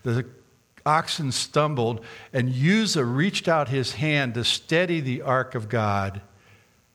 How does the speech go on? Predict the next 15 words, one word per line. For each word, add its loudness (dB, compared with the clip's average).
And -2
then 0
the 0
Lord's -2
anger -2
was -2
aroused -2
against -6
Uzzah, -2
and -4
God 0
struck -2
him -2
dead -2
because -2